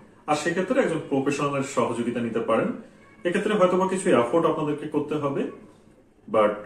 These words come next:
আপনারা properly কাজটি পাবেন। আর যারা একদমই নতুন, but আপনারা চান যে শুরুটা শুরু করি, পরবর্তীতে আপনারা, আহ, professionally আগাবেন, তাদের জন্য আপনারা কিন্তু খুব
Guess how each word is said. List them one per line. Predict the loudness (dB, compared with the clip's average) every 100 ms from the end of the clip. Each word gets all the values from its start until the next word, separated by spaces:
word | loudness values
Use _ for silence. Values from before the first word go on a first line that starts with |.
| -16 -12 -2 -2
আপনারা | 0 2 2
properly | 4 4 4 2 2
কাজটি | 2 0 -4 -6
পাবেন। | -6 -8 -14 -20 -6 2
আর | 2 6
যারা | 6 6 2
একদমই | -2 2 4 6 4
নতুন, | 2 -2 -4 -8 -20 -20 _ -4 2
but | 2 2 -6 -2
আপনারা | -2 0 0 0
চান | 0 0 0 -4 -10 -20 -20 -6 -2
যে | -2
শুরুটা | 0 0 0 2
শুরু | 2 4 4
করি, | 4 2 -4 -2
পরবর্তীতে | 2 4 2 0 -2 -2
আপনারা, | 0 -2 -2
আহ, | -8 -20 -20 _ _ 0 0 2
professionally | 0 0 -2 -2 2 2
আগাবেন, | 2 0 -2 -4 -10 -20 _ _ _ _ _ 6
তাদের | 8 8 4
জন্য | 4 2
আপনারা | 2 -2 -2
কিন্তু | -4
খুব | -6